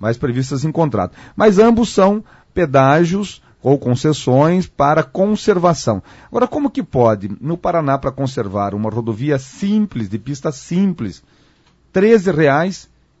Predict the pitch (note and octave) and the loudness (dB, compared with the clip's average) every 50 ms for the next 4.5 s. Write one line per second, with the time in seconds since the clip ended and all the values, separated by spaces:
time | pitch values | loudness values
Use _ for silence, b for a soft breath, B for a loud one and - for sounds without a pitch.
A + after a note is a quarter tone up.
0 | _ - G#3 A3 A#3 A#3 - - G#3+ G3+ G3 - - F3+ D#3 D#3+ D3+ B2+ D3 - | _ -4 -2 -2 -2 -4 -4 -2 0 0 0 0 0 -2 -2 -2 -2 -2 -2 -2
1 | - D#3 C#3+ D3 E3+ F3+ F3 E3+ E3 D#3 E3+ F#3 G3 F3 D#3+ D#3 - D#3+ D#3+ C#3+ | 0 -2 -2 -2 -2 -4 -4 -2 -2 0 0 0 0 -2 -4 -4 -4 -4 -4 -4
2 | C#3 C3+ - - F3+ F#3 F#3 C#3+ B2+ A#2+ A#2+ B2+ B2 - - C3+ B2+ B2 A#2+ - | -4 -6 -8 -10 -8 -8 -4 -2 0 0 0 0 -2 -4 -4 -6 -6 -6 -4 0
3 | C3+ C3+ C3 A#2+ A#2 G#2 - - G#2+ G#2 G2+ - - A#2 A2 G#2+ B2 A2+ A2+ C3 | 0 0 2 0 -2 -4 -6 -8 -8 -6 -6 -6 -8 -8 -8 -8 -8 -8 -4 -4
4 | D#3 C3+ - C#3+ C#3+ C#3+ C#3+ C#3 C3+ - | -4 -4 -2 0 0 0 0 -2 -6 -12